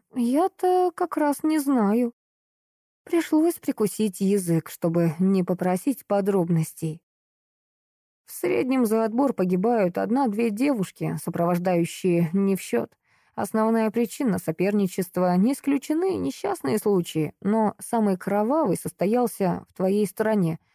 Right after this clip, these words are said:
и ты больше моего знаешь. Ага, как же. Я никогда не интересовалась отборами, даже представить себе не могла, что стану одной из участниц.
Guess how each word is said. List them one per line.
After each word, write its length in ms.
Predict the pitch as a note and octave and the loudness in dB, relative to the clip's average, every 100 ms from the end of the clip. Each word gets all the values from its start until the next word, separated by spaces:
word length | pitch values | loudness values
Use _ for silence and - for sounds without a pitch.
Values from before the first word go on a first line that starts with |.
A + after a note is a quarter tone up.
| _ - | _ -4
и 140 | G#3+ | -4
ты 160 | F#3+ G#3+ | 0 0
больше 280 | G3+ G3+ G3+ | 0 0 0
моего 300 | G3 F3 D3+ | 2 2 0
знаешь. 460 | D#3 D#3 F3 - _ _ _ _ _ _ _ _ - | -2 -6 -8 -18 _ _ _ _ _ _ _ _ -2
Ага, 460 | C4 A#3+ C4 C4 | 0 2 2 0
как 320 | - G#3+ F3 | 0 0 0
же. 180 | E3 E3+ - _ _ _ _ _ _ _ _ - | -2 -6 -8 _ _ _ _ _ _ _ _ -2
Я 280 | F3+ C4 D#4+ | 0 2 2
никогда 500 | E4 D#4 C4 A3+ D#4+ | 2 0 0 2 2
не 220 | F#4 F4 | 2 2
интересовалась 720 | D4+ B3+ A#3 A#3+ A3+ F#3 - | 2 2 0 0 2 2 0
отборами, 480 | F#3+ F#3 F3 F#3 F#3+ | -2 0 2 2 2
даже 340 | F#3 F#3+ G3 | 2 0 0
представить 800 | F3+ B3 B3 - - G#3 A#3 - | -2 -2 -2 -4 -2 0 0 -2
себе 260 | - G3+ G3 | -4 0 2
не 100 | F#3 | 2
могла, 400 | F#3+ F#3+ F#3 E3 _ _ | 2 2 0 0 _ _
что 300 | - - F#3 F3+ | -18 -4 -2 -2
стану 540 | - - G3 A3+ F#3+ | -6 -2 0 2 2
одной 380 | F3 F3 F#3 F#3 | 2 2 2 2
из 100 | F3+ | 2
участниц. 760 | G3 - E3+ D#3 E3+ F3 - | -2 0 -2 -2 -6 -8 -14